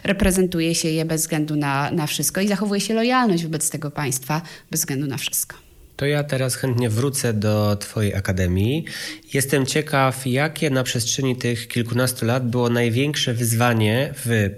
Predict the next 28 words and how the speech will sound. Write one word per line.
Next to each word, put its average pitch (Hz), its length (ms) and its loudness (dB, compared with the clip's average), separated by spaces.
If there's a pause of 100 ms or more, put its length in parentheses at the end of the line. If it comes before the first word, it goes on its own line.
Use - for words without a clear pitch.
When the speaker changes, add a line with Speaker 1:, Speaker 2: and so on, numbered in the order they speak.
Speaker 2:
połączeniu 127 500 2
tej 151 140 -2
międzynarodowej 110 1080 2
mieszanki, 113 840 0 (500)
w 110 260 2
nałożeniu 123 400 4
jakichś 127 400 0
ram 127 360 2
programowych, 113 960 2
w 113 40 -4 (100)
wyedukowaniu 127 640 2
tych 113 220 -2
ludzi. 104 300 2
Czy 131 120 -2
jest 135 260 0
coś - 100 -4
takiego, 120 960 2 (720)
e, 107 760 4
co - 160 0
wskazałabyś 110 540 2
jako 113 140 0
taką 110 220 0
największą 117 440 2
przeszkodę, 120 360 0
którą 123 160 0
udało 117 420 2
się, 113 180 0
e, 104 540 4